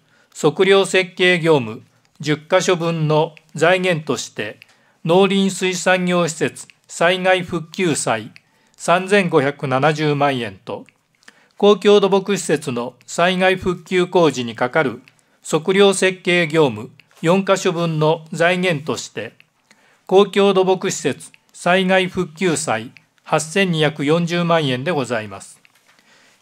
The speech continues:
以上が専決処分にかかる令和五年度森町一般会計補正予算第五号の内容であります。よろしくご審議の上、ご承認いただきますよ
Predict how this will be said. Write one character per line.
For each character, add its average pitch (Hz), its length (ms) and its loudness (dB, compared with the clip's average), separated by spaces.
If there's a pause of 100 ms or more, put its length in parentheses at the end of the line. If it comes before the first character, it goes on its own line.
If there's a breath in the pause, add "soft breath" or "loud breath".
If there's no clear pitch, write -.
(120 soft breath)
以 202 80 -4
上 180 280 4
が 120 260 -4 (100)
専 185 300 -4
決 190 280 -2
処 196 60 4
分 165 200 -2
に 131 100 -4
か 135 160 -2
か 170 140 0
る 127 180 -2 (160)
令 185 180 2
和 151 140 6
五 131 140 -2
年 151 260 0
度 113 200 -8 (120)
森 151 180 -2
町 156 320 -2
一 131 140 -10
般 180 220 2
会 180 240 2
計 143 160 -2
補 123 160 -4
正 147 200 0
予 143 140 4
算 110 380 -8 (120)
第 180 220 4
五 170 160 0
号 156 220 2
の 165 320 0
内 151 200 2
容 143 160 4
で 135 120 0
あ 131 80 2
り 120 100 -6
ま 107 140 -12
す。 - 180 -20 (500 soft breath)
よ 170 120 0
ろ 202 120 6
し 190 100 -8
く 190 200 0
ご 170 160 2
審 170 240 -2
議 143 100 0
の 120 200 -2
上、 131 440 -4
ご 147 160 2
承 170 200 0
認 165 240 -4
い 156 40 -8
た 160 120 -2
だ 170 100 4
き - 100 -12
ま 156 120 0
す 151 160 -8
よ 151 300 2